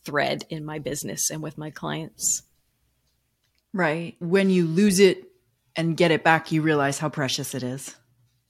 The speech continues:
Speaker 1: Yes, absolutely. I agree with that one hundred percent.
Speaker 2: Yeah.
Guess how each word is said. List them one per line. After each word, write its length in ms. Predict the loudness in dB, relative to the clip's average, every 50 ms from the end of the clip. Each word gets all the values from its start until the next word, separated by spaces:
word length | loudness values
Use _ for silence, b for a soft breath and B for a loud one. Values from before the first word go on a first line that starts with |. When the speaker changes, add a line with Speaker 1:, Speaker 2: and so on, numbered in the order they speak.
| _ _ _ _ _ _ _ _ _ _ _ _
Speaker 1:
Yes, 500 | -10 -10 -10 -8 -8 -8 -8 -8 -10 -12 _ -2
absolutely. 440 | -2 0 0 0 -2 -2 -2 -4 -4
I 60 | -4
agree 180 | -6 -6 -8 -10
with 140 | -10 -10
that 280 | -10 -12 -10 -10 -12 -12
one 100 | -14 -12
hundred 240 | -12 -12 -10 -12 -10 -8
percent. 340 | -8 -6 -6 -6 -8 -12 -16 _ _ _ _ _ _ _ _ _ _ _ _ _ _ _ _ _ _ -20 _ _ _ -10
Speaker 2:
Yeah. 240 | -8 -8 -8 -12